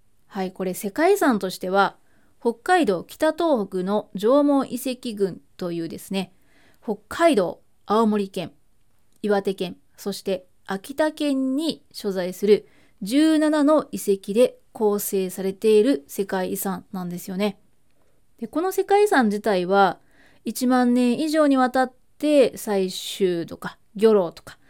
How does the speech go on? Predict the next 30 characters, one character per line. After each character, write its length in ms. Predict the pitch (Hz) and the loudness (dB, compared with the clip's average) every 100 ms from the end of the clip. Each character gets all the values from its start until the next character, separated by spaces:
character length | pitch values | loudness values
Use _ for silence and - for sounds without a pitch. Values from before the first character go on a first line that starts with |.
| _ _ | _ _
狩 220 | - 339 | -6 -2
猟 240 | 339 311 277 | 2 2 2
に 140 | 262 | 0
よ 140 | 254 | -2
っ 80 | 247 _ _ | -6 _ _
て 220 | 294 302 | -4 -4
定 280 | 294 277 277 | -4 -4 -4
住 220 | 233 254 | -4 -6
し 100 | 247 | -8
た 140 | - 233 | -6 -6
人 220 | 208 240 | -4 -4
々 160 | 214 180 | -4 -10
の 160 | - | -14
生 260 | - - 190 | -14 -6 -6
活 300 | 190 185 190 | -6 -10 -6
で 100 | 190 | -4
あ 60 | 220 | -4
っ 100 | - | -2
た 100 | 254 | 0
り、 180 | 202 _ _ _ _ | 0 _ _ _ _
精 300 | - 339 370 | -8 -2 -2
神 320 | 339 349 339 | -4 -6 -4
文 240 | 311 330 285 | -2 -2 -2
化 160 | - - | -4 -8
と 80 | - | -12
い 20 | |
う 40 | 175 | -10
の 80 | |
を 20 | 165 | -8
ね、 180 | 196 | -10